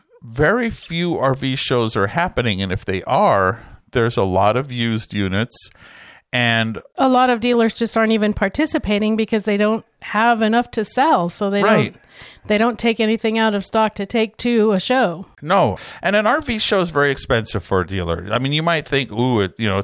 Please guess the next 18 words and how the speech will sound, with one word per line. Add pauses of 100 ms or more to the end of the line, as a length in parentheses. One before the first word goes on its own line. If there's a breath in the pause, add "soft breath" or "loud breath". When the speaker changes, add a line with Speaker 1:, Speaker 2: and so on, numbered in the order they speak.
Speaker 1:
it's
a
great
opportunity."
And
it
is. (520 loud breath)
But
it
costs
a
lot
of
money.
You
have
to
prep